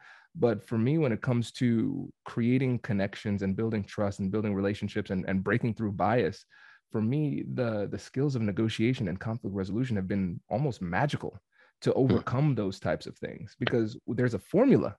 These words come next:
Speaker 1: that we can utilize to, to get in touch, overcome these biases and whatnot. So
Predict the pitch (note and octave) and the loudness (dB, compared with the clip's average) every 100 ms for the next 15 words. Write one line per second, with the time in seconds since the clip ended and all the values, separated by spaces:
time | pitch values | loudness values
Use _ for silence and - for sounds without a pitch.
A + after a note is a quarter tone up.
0 | _ C3 C3 B2 G#2+ D#3 C#3+ A2 G#2 - | _ 0 2 0 0 2 2 0 0 -2
1 | G#2 F2+ F2+ F#2 A2 A#2 A2+ A2 A2+ - | -4 -2 -6 -4 0 0 0 -2 -4 -4
2 | - A2 A#2 A#2 G#2+ G#2 F#2 G#2+ A2 G#2+ | -6 -4 -2 -2 -2 -2 0 0 0 -4
3 | F#2+ F#2+ D#2 G2+ F#2+ - A2 G#2 | -4 -4 -2 -4 -4 -6 -4 -2